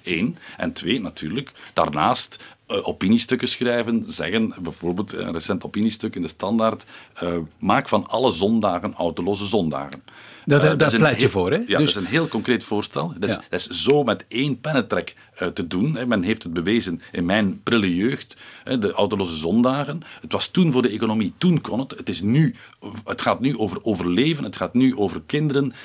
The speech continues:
Speaker 1: eh, die, eh, in ongezonde lucht bewegen. Het gaat over,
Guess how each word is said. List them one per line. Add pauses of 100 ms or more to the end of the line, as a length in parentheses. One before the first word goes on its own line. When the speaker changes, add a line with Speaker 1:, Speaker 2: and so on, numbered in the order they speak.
(140)
Speaker 1:
eh, (100)
die,
eh,
in
ongezonde
lucht
bewegen.
Het
gaat
over,